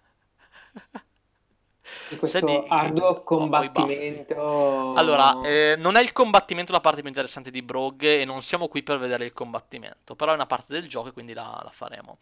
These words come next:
Speaker 2: Com'è che si interagisce con i nemici in Brogue? Ehm, a meno di non avere oggetti speciali, che incontreremo più avanti, andanoci addosso, quindi se adesso io farò di fatto una mossa per andare addosso al nemico, ehm,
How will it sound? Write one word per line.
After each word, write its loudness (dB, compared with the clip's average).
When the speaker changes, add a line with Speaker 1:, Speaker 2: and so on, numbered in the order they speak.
Speaker 2:
Com'è 2
che -4
si -8
interagisce -2
con -10
i -8
nemici -10
in -14
Brogue? -10
Ehm, -2
a -6
meno -6
di -8
non -2
avere -4
oggetti -10
speciali, -8
che -16
incontreremo -18
più -16
avanti, -14
andanoci -2
addosso, -6
quindi -10
se -6
adesso -6
io -2
farò -4
di -18
fatto -8
una -8
mossa -4
per -4
andare 4
addosso -2
al -8
nemico, -10
ehm, 0